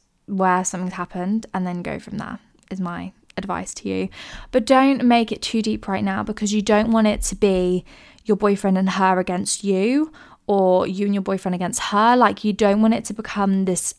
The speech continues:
argumentative thing. Maybe just express why you're feeling uncomfortable and how you can make it better. 'Cause realistically, you can't really say to him, "No, you can't be friends with her,"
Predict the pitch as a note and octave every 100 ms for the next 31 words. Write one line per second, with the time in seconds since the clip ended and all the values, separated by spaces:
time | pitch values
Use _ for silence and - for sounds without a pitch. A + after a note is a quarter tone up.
0 | - F#3+ F#3+ G3 F#3 F3+ - F#3+ - G#3
1 | F#3+ A3+ E4+ - - - - A#3 G#3+ A3+
2 | - - - G#3+ G3+ - G3+ G3+ A3+ A#3+
3 | A3+ A#3+ A#3+ G#3 - G3 G3+ G#3 G#3+ -
4 | - _ - - - A3+ A3 G3+ G3 G3
5 | - - G#3 G#3+ G#3 G#3+ A3+ A3+ F#3 -
6 | A3 B3 F4 D#4 B3+ - - F#3+ F#3 A3+
7 | B3+ _ - - - - - - - -
8 | G#3 A3 - A3+ A3 A3+ A3+ G#3 G3+ -
9 | G3+ G#3 G3 F#3+ F#3+ F#3+ - G#3 G3 F#3+
10 | - A3+ G3+ A3 G3+ - G#3+